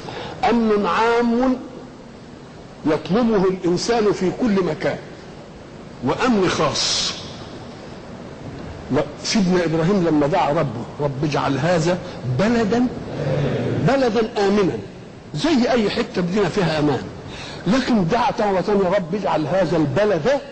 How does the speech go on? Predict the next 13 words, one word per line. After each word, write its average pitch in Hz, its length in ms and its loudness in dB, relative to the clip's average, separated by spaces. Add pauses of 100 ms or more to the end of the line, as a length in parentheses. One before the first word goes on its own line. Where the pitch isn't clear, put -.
(920)
البلد 160 460 2
ده 156 60 2
هو 202 140 4 (1200)
آمنا. 151 300 2 (520)
دعوتين 160 460 2
اتنين، 147 300 0
الناس 247 220 2
يفتكروا 208 440 0
إن 190 60 2
هي 208 180 2
دعوة 175 300 0
واحدة، 151 240 -2
لا، 170 140 2